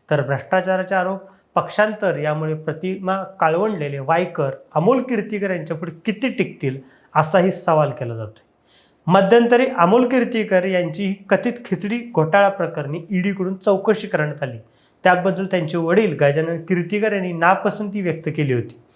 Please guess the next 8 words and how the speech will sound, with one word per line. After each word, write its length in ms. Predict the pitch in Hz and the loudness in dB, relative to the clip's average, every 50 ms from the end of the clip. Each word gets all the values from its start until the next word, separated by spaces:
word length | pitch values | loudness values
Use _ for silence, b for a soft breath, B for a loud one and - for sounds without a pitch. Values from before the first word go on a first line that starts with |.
| b b b b b | b b b b b
ईडी 240 | 196 202 208 240 240 | 4 4 6 6 6
वगैरेचा 440 | 233 220 220 220 214 208 202 - - - | 6 4 4 4 2 0 0 -2 -2 -2
अतिरेक 560 | 180 156 - 208 202 208 202 - - - - - | -2 0 0 0 0 0 0 -4 -10 -6 0 2
होत 200 | 170 214 - 208 | 2 4 4 4
असल्याचेही 460 | - - - 165 160 156 180 196 196 | 2 2 0 -2 -2 -2 -2 -2 0
त्यांनी 220 | 190 180 165 175 | 0 0 0 0
म्हटले 400 | 175 165 156 151 139 147 - 151 | 0 0 0 0 -2 -2 0 0
होते, 240 | 135 120 - - - | 0 -2 -2 -8 -16